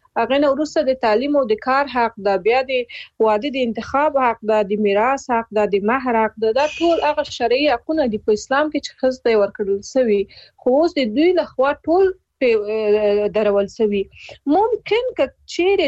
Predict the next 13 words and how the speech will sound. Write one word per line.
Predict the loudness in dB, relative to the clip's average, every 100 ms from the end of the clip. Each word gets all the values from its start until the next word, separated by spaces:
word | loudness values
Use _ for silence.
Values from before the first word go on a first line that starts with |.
| -2
دوی | 0 2 2 -2 -10 -10 -10 -12 -20 _ -8
کومې | -2 -2 0
ښځې | -2 -2 0
ته | 2
یا | 2 0
د | -2
چا | -2 0 0 -2 -8 -10 -4
عریضه | 0 0 2 0
ورته | -2 -2
کړې | -2 0
وي | 0 0
او | 0
هغه | -2